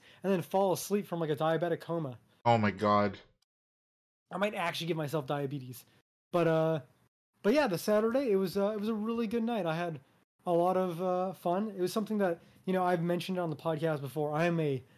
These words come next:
Speaker 1: romantic individual, and I like going out on dates.
Speaker 2: Mm-hmm.
Speaker 1: I like intimate encounters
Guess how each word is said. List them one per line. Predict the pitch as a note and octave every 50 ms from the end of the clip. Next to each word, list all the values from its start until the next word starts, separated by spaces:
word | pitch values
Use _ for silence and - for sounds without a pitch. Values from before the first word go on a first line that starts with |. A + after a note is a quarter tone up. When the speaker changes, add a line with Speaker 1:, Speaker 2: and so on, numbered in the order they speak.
| _ _ _ _ _ -
Speaker 1:
romantic | E3 E3+ E3 E3 E3+ F3 F3 E3 - E3+ D#3+ -
individual, | D#3+ D3+ C#3+ C#3 D3+ D3+ C#3 B2 C#3+ C#3+ C#3+ C#3+
and | C#3 D3
I | D#3
like | D#3 D#3+ D#3+ D3 C3+
going | - D3 D3 C#3+ C#3
out | C#3+ C#3 C3+
on | C3+ C3 C3
dates. | B2 C3 B2+ C3 - - - - -
Speaker 2:
Mm-hmm. | C#3 C3+ A#2 C3 C3
Speaker 1:
I | -
like | E3 E3 E3 E3 E3 - -
intimate | G#3 G3 F3+ - F#3+ F#3+ G3
encounters | G3 E3+ D#3 - D#3+ D#3+ D#3 C#3 D3+ D3+ D3+ D3+ D3 C3+ C#3